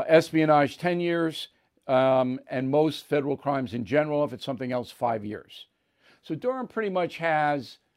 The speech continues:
two years. I think he's gonna take another year myself, but I could be wrong. I hope I'm wrong. So I hate to do this, but I have to do it. So Juan Williams I've known for decades.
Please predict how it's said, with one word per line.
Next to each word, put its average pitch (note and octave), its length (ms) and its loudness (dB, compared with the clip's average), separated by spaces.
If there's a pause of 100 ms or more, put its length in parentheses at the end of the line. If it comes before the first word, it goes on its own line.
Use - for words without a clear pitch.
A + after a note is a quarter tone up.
(280)
two F#3+ 280 -6
years. D#3 540 -2 (300)
I C4 200 2
think C#4 160 0
he's G#3+ 140 -2
gonna F#3 180 0
take F#3+ 200 0
another D3 240 -2
year C3+ 340 -4
myself, F#2 520 -8
but G2+ 140 -6
I G#2 80 -4
could G#2+ 180 -10
be G#2 120 -4
wrong. B2+ 240 0
I D3 80 2
hope A3 200 0
I'm E2 100 -12
wrong. - 160 -18 (1120)
So A3 640 10 (1300)
I E3 120 6
hate C4+ 240 6
to G3+ 80 -4
do F#3 220 0
this, E3 240 2
but D3 120 -8
I D3 100 2
have E3+ 340 -4
to D3 100 -8
do G2 260 -8
it. - 100 -20 (760)
So E3 140 -4
Juan A3 380 4
Williams F3+ 420 8
I've D3 160 2
known C#3 360 0
for B2 120 -14
decades. - 720 -12